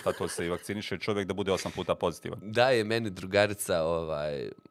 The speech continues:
Speaker 2: vakcinu, drugu dozu i kako mi daje drugu dozu, ne bi da spominjem gdje, šta, kako, da se ne bi povezalo,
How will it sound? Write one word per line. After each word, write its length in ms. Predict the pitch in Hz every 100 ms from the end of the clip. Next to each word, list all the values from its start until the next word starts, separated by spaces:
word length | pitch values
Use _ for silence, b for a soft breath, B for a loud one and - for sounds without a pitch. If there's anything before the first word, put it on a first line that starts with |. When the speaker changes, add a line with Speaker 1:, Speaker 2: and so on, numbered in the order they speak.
| -
Speaker 2:
vakcinu, 600 | 92 95 - 101 101 85
drugu 380 | 82 98 87 80
dozu 420 | 82 92 113 98
i 120 | -
kako 260 | - 85 90
mi 120 | 90
daje 340 | 98 107 85
drugu 340 | 82 92 95 87
dozu, 360 | 82 95 104
ne 140 | 90 98
bi 80 | 82
da 100 | 76
spominjem 560 | - 87 85 78 73
gdje, 260 | 87 95 76
šta, 200 | - - -
kako, 360 | 117 139 -
da 100 | 82
se 160 | 80 87
ne 160 | 92
bi 60 | 92
povezalo, 720 | - 78 85 107 123 107 95